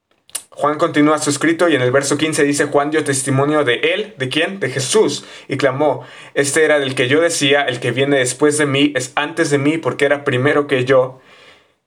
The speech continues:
Y este verso ya lo vimos, eh,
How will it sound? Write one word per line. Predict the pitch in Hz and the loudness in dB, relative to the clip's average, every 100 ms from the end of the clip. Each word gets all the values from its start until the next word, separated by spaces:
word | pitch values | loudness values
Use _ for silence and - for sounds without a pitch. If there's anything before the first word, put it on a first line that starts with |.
| _ _ _ _ _ _ _ _ - | _ _ _ _ _ _ _ _ 0
Y | 147 151 156 156 | 2 2 0 0
este | 156 - | 0 0
verso | 175 180 170 | 0 0 2
ya | 170 | 0
lo | 156 | 2
vimos, | 156 160 165 165 - 160 - | 0 2 0 -2 -8 -12 0
eh, | 127 123 120 113 | 2 4 2 0